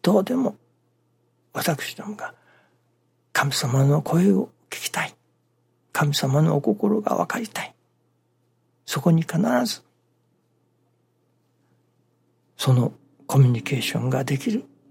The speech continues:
その、なんと言いましょうかね。環境は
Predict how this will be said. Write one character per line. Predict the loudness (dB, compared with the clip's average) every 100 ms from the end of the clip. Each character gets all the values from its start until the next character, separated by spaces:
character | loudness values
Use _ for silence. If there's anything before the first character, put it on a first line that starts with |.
| _ _ _ _ _ -20 _ _ _ _ _ _ -10
そ | 0 2
の、 | 2 -2 _ _ _ _
な | -4 -4
ん |
と | -4
言 | -8
い | -6
ま | -8
し | -8
ょ | -10
う | -8
か | -2
ね。 | -2 -2 _ _ _ -2
環 | 2 2
境 | 2 -2 0
は | 0